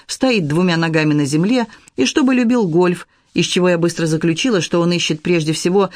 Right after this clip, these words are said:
идеального зятя для себя, а уж потом мужчину для меня. Я хотела было позвонить отцу и спросить, какие ещё у него требования к будущему зятю, но тут пришла Катрин. «Хеллоу!» — донёсся её осторожный голос.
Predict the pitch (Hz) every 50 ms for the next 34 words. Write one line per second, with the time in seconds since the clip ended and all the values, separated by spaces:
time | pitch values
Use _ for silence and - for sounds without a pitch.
0 | - - - - - 180 170 196 190 185 180 180 175 170 175 170 175 196 190 175
1 | 196 180 185 196 202 196 - 247 233 294 262 180 - - - - - - 151 147
2 | 143 - - 151 147 151 - 156 151 151 160 156 - - 156 143 139 135 127 131
3 | 139 151 156 160 160 147 135 123 151 - _ _ _ _ _ _ _ _ _ -
4 | 110 - 302 - 185 170 - 185 165 165 160 156 160 165 151 - 170 156 156 165
5 | 165 160 156 147 - 151 147 - - - 226 214 180 175 - - 160 156 147 156
6 | 196 180 - - - - - - _ - 208 208 208 254 254 247 226 220 220 -
7 | - 220 202 190 175 165 160 160 151 151 190 208 214 196 170 160 160 156 156 156
8 | 151 147 147 156 160 143 151 143 - 151 147 143 143 135 156 214 233 220 - 196
9 | 185 - - - - _ _ 190 190 180 202 202 - - 165 151 - - 160 160
10 | 156 160 151 147 - 143 135 117 113 - - _ _ _ _ _ _ _ _ -
11 | - 196 180 160 156 156 156 165 202 220 214 - - - _ - 170 190 190 190
12 | 185 175 170 - - 185 180 180 180 175 170 160 - 190 175 170 165 151 160 175
13 | 165 156 160 160 156 147 147 147 -